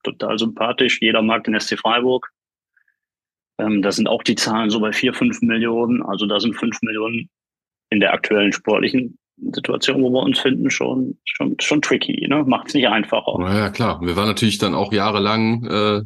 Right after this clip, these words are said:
Speaker 2: durch diesen Gazprom-Deal, sag ich dann, auch sehr verwöhnt. Ähm, klar, zu welchem Preis letztendlich haben wir dann, äh, rausgefunden. Ähm, trotzdem, ja, müssen wir dann wahrscheinlich einfach auch auf Schalke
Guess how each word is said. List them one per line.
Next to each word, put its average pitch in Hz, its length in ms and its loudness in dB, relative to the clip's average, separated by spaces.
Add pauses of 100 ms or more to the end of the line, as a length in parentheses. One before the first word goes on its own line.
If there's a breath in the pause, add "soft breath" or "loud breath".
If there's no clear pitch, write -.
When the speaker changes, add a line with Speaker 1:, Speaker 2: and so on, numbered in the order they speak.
(140)
Speaker 2:
durch 104 160 4
diesen 104 240 0
Gazprom-Deal, 107 720 2
sag 104 160 -2
ich 110 80 -4
dann, 110 140 0
auch - 160 -6
sehr 104 140 2
verwöhnt. 117 600 0 (680 loud breath)
Ähm, 117 680 2 (800 loud breath)
klar, 107 160 2
zu - 120 -2
welchem 120 240 4
Preis 123 280 0
letztendlich 120 500 2
haben 113 140 2
wir 110 60 4
dann, 104 360 2 (200)
äh, 90 80 0
rausgefunden. 180 840 2 (600 loud breath)
Ähm, 117 580 2 (280 loud breath)
trotzdem, 107 1080 2
ja, 117 380 0
müssen 120 260 2
wir 110 60 2
dann 104 320 0
wahrscheinlich 104 400 0
einfach 117 300 0
auch - 260 -2
auf 101 100 -2
Schalke 113 560 2